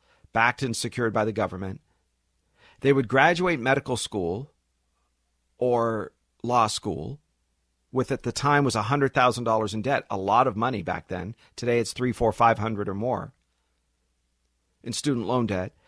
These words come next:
And they would throw their little hat up in the air, "Yay, clap, clap, clap, congratulations, great job, good luck, great job, good luck." And they walk out the back door,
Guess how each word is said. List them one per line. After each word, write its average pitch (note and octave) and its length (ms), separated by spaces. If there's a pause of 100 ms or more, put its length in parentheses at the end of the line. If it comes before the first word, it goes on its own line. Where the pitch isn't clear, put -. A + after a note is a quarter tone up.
(240)
And C3 140
they C#3+ 120
would B2 160
throw D#3 220
their C#3+ 140
little C3 200
hat C#3+ 240
up C#3 140
in B2+ 60
the C3+ 140
air, F3 160
"Yay, B3 720
clap, D3 300
clap, D3+ 260
clap, D#3 340
congratulations, G3 800
great F#3 220
job, F3+ 340
good F#3 140
luck, F3+ 320
great E3+ 220
job, E3+ 260
good F3+ 160
luck." F3 340 (1040)
And C#3+ 140
they D#3 80
walk D#3+ 300
out D3+ 180
the D3+ 60
back C3+ 260
door, D#3+ 300